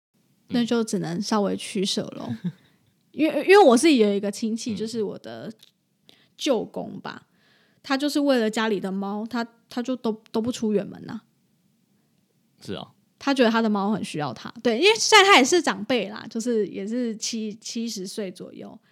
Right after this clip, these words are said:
Speaker 2: 六七十岁左右，所以他也是，就是为了他的猫，他也是完全不出远门，当天就要回家。
Speaker 1: 会不会其实是他不想要出远门？<laughs> 猫只是借口。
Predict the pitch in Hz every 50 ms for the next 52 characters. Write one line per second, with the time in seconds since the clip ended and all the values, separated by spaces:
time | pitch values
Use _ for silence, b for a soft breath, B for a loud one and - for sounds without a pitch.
0 | _ - 247 240 226 226 233 208 214 - - 190 - 196 - - - - - -
1 | - - - 247 - - 220 202 220 220 208 214 226 202 - - - 214 208 220
2 | B B B B B B B B B - 220 214 - 202 190 - - 73 - -
3 | - - - 269 254 226 214 220 220 214 208 196 202 208 202 196 208 208 214 196
4 | 180 196 202 202 196 185 - - - - 208 196 214 214 226 196 202 208 220 -
5 | - 190 175 165 - - - - - - - 208 _ _ _ _ _ - 240 240
6 | 262 262 285 254 247 247 240 226 220 202 190 - 247 247 - - 190 - - -
7 | - 113 - _ _ - - - - 107 101 92 - _ _ _ _ _ _ -
8 | - 95 90 92 101 - 90 80 82 87 - - - 87 87 90 - 127 120 -
9 | - 196 - - 403 - - - 415 - _ _ _ _ _ _ _ _ - -
10 | - - 139 135 - 175 - 117 107 - 123 127 120 - 151 - 123 - - 117
11 | - 123